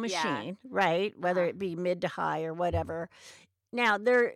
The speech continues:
Speaker 2: some things about it are that it's fancy.
Speaker 1: Mm-hmm.
Speaker 2: But other things about it are it has a stronger direct current motor.
Speaker 1: Right.
Speaker 2: Right? It probably sews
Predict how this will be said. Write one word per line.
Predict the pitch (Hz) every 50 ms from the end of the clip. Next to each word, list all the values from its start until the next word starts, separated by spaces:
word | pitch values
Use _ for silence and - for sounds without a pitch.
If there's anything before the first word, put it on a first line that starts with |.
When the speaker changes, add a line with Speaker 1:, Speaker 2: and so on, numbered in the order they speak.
| - -
Speaker 2:
some | - - 294 302 294
things | 269 285 262 -
about | 247 208 196 196 190
it | 190 180
are | 185 185 175
that | 175 175 165 151
it's | 170 - -
fancy. | - - 165 151 147 147 - - 143 - - 190 -
Speaker 1:
Mm-hmm. | - 208 208 175 160 156 151 156 -
Speaker 2:
But | - 220 - -
other | - 277 285 349 359 339
things | - 302 269 247 220
about | 233 - - 165 170 175
it | 175 - - - -
are | 190 175 151 143 - - -
it | - 180 165 190
has | 175 165 - 165
a | 139 151
stronger | - - - 190 170 175 190 185 208 226 247
direct | 214 - 151 156 151 - - _
current | - - 175 175 208 - -
motor. | 196 160 147 151 180 240 320 381
Speaker 1:
Right. | 180 165 151 143 139 170 - _ _
Speaker 2:
Right? | 185 185 175 165 175 - 381 - _ - - - - - -
It | - 202 202 -
probably | - 226 190 196 226 254 254 254 285 302 277
sews | - - - - - 208 185 190 214 277 294 294 - - -